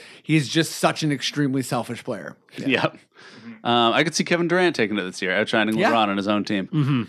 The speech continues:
Speaker 2: I could see him really wanting to do that.
Speaker 1: Yeah, yeah.
Speaker 3: Yeah, he
Speaker 1: I,
Speaker 3: could.
Speaker 1: I think Durant's an option, and Durant's also someone who could maybe rack up other stats.
Speaker 2: Yeah, totally.
Speaker 1: Yeah.
Speaker 2: Um, the sub question to that is, um,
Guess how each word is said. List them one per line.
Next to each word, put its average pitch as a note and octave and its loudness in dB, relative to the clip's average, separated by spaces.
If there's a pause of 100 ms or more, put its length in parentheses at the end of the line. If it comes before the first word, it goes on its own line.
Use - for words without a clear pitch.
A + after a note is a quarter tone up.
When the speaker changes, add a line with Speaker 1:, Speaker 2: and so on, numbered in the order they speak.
(100)
Speaker 2:
I A2 -2
could G#2 -4
see - -2
him G#2 2
really G2+ 4
wanting G2+ 2
to G#2 -10
do G2 -2
that. F2 -4 (480)
Speaker 1:
Yeah, G#3+ 0 (120)
yeah. F#3+ 0 (520)
Speaker 3:
Yeah, A2 -4
he G#2 -6
Speaker 1:
I, E3 4
Speaker 3:
could. A#2 -2 (100)
Speaker 1:
I G3 2
think A3+ 2
Durant's E3+ 2
an D#3+ 2
option, D3+ 2
and G3+ 4
Durant's F#3+ 2
also F3+ 2
someone E3 2
who D#3 4
could D3 0
maybe D3+ 2
rack C3 -2
up C3+ -2
other C3 -2
stats. E3+ -4 (140)
Speaker 2:
Yeah, A#2+ 2 (100)
totally. F#2+ 0
Speaker 1:
Yeah. - -12 (720)
Speaker 2:
Um, G2+ 4
the A2+ 2
sub E3+ 0
question C#3+ 0
to G#2 -10
that F#2+ 4
is, A#2+ 2
um, G2 2